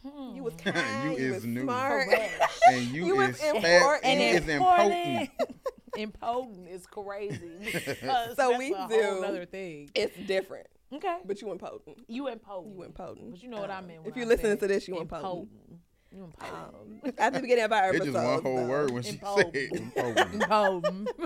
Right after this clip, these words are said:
Speaker 1: <laughs>
Speaker 2: Let's go ahead and do our three one two check-in. This
Speaker 1: Let's
Speaker 2: is
Speaker 1: do it.
Speaker 2: how are you mentally,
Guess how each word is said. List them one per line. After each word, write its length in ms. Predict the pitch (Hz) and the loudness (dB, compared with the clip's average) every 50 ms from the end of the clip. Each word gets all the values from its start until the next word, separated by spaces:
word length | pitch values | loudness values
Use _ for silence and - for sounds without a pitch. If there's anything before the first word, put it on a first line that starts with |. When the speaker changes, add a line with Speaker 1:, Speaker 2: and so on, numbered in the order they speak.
| - 440 - - - - 330 - - | -8 -4 -6 -6 -2 -2 -4 -4 -4
Speaker 1:
<laughs> 600 | - 285 - - - - - - - - - - | -8 -8 -8 -8 -10 -10 -12 -16 -20 -18 -12 -6
Speaker 2:
Let's 240 | 233 226 262 320 - | 0 4 4 4 6
go 120 | - 277 262 | 6 4 6
ahead 180 | 254 262 226 | 6 4 2
and 60 | 226 226 | 0 2
do 80 | 220 | 2
our 160 | 208 196 208 | 2 2 2
three 160 | 240 - 208 202 | 0 -2 -4 -4
one 200 | 196 190 190 202 | -4 -4 -6 -8
two 200 | 202 - 208 190 | -10 -12 -14 -14
check-in. 600 | - - 220 220 - - 214 208 214 214 202 196 | -12 -10 -12 -12 -10 -12 -12 -12 -10 -10 -10 -8
This 120 | 196 208 | -8 -6
Speaker 1:
Let's 140 | 208 226 214 | -6 -6 -6
Speaker 2:
is 60 | 185 185 | -6 -8
Speaker 1:
do 180 | - 233 214 | -10 -10 -10
it. 100 | 170 160 | -8 -8
Speaker 2:
how 160 | 156 214 226 233 | -6 -6 -4 -4
are 80 | 233 | -6
you 280 | 233 226 220 220 220 208 | -6 -8 -10 -10 -8 -6
mentally, 720 | 202 202 202 - - 220 196 196 196 190 196 196 202 233 | -6 -6 -8 -8 -10 -10 -8 -8 -8 -8 -8 -10 -12 -14